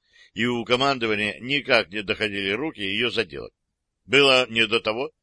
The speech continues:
хотя трещина этой было больше месяца. Справившись с этим препятствием, внедорожник продолжил свой путь к воротам базы. Ворота базы в Прилуках сами по себе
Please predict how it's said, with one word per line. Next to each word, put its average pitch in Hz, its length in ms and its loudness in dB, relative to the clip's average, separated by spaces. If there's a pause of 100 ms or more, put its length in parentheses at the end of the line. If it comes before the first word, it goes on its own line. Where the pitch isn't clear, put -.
(320)
хотя 147 380 4
трещина 147 480 0
этой 135 260 -2
было 131 260 -2
больше 120 340 -2
месяца. 110 500 -8 (920)
Справившись 156 640 2
с - 40 -4
этим 107 320 0
препятствием, 143 720 0
внедорожник 120 680 -2
продолжил 143 500 -2
свой 127 260 -4
путь 123 380 -10
к - 80 -14
воротам 110 500 -2
базы. 78 480 -2 (1120)
Ворота 123 400 4
базы 120 440 4
в - 40 -18
Прилуках 117 560 -2
сами 110 300 0
по 101 180 -8
себе 104 480 -2